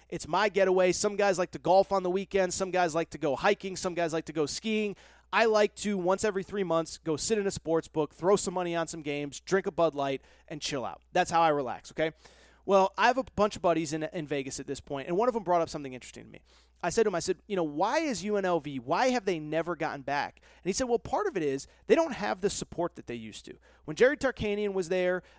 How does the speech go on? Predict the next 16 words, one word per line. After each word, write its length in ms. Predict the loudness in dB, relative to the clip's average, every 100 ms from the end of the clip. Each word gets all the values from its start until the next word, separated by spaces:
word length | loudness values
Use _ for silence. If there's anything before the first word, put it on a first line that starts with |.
| -8
uh, 240 | -2 0
they 140 | 4 4
were 120 | 4
the 100 | 0
only 160 | 0 0
show 260 | 0 -2
in 60 | -2
town, 240 | -10 -14 _ _ -4
and 180 | 0 2
they 100 | 2
were 280 | 4 4 4
this 420 | 4 2 2 -8
town's 420 | -4 -2 0 -2 -4
professional 560 | -14 -2 -2 -2 -6
sports 380 | -8 -10 -12 -12
team." 180 | -20